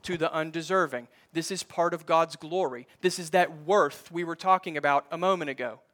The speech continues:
This is part of God's glory, who he is. Now, here's the tie to Jesus' prayer.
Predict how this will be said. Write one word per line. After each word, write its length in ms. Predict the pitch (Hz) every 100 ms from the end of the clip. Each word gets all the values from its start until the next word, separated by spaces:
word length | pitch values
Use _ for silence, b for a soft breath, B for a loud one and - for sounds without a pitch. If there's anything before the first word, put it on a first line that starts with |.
| _ _ -
This 80 |
is 120 | 175 165
part 280 | - 165
of 100 | 185
God's 280 | 180 185 170
glory, 380 | 175 196 147 127 b b
who 200 | - 151
he 260 | 151 185 180
is. 460 | 139 113 - - - _ _ _ _ _ _ _ _ _ _ _ _ b b
Now, 140 | 170
here's 260 | 139 180 190
the 80 | 202
tie 360 | - 190 175
to 140 | 175 170
Jesus' 520 | 143 175 165 - 151
prayer. 400 | - 175 135 127